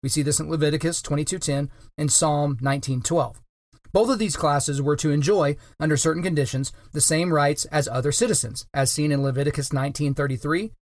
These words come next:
and thirty-four and Deuteronomy ten nineteen. Again,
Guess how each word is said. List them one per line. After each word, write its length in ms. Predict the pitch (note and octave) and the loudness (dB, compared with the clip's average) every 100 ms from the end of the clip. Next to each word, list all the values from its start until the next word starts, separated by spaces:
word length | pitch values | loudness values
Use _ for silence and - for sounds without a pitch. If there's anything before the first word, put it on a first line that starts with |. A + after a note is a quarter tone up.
| _ | _
and 180 | D3 D#3 | -4 0
thirty-four 480 | F3+ G3 - D3 D3+ _ _ D3 | 0 -2 0 0 -2 _ _ -2
and 100 | C#3 | 2
Deuteronomy 540 | D#3 D3+ D3 C#3+ D3 | 2 4 4 4 2
ten 380 | - D3+ C#3+ C3+ | 2 2 2 2
nineteen. 420 | C3+ C3+ C#3 A2+ - _ _ _ - - - | 0 -2 -2 -4 -10 _ _ _ -20 -20 -6
Again, 460 | D#3 D#3 A3 F#3 | 0 2 4 2